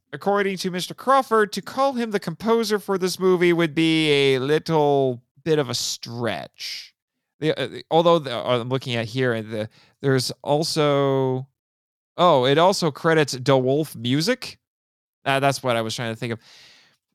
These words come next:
You know, DeWolf Music, which is a music library. It's a British music library. 'Cause he said i-, it would be more accurate to call Frankie Chen the music supervisor, 'cause he just used mostly music libraries to get the stuff.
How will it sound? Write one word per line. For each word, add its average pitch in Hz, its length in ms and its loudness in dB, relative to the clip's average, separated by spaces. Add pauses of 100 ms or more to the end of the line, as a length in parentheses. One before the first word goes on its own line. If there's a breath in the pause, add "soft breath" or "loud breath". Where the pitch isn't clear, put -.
(460)
You 135 120 -6
know, 117 80 -4
DeWolf 135 420 0
Music, 131 280 -4
which 139 160 -6
is 127 100 -6
a 120 40 -4
music 113 400 -6
library. 135 360 0
It's 131 100 -6
a 113 40 -6
British 127 360 -2
music 117 360 -4
library. 143 480 0 (640)
'Cause 135 120 -6
he 131 60 -8
said 131 380 -2
i-, 110 160 -14
it 170 120 -4
would 151 140 -2
be 147 100 2
more 147 160 2
accurate 143 220 0
to 127 80 -6
call 131 100 -4
Frankie 123 360 -6
Chen 123 300 -4
the 113 160 -4
music 113 360 -4
supervisor, 113 680 -6
'cause 110 180 -10
he 110 80 -10
just 107 240 -10
used 110 380 -10 (540)
mostly 117 720 -2 (180)
music 113 340 -8
libraries 98 580 -10
to 104 100 -16
get 101 200 -14
the - 80 -20
stuff. - 320 -16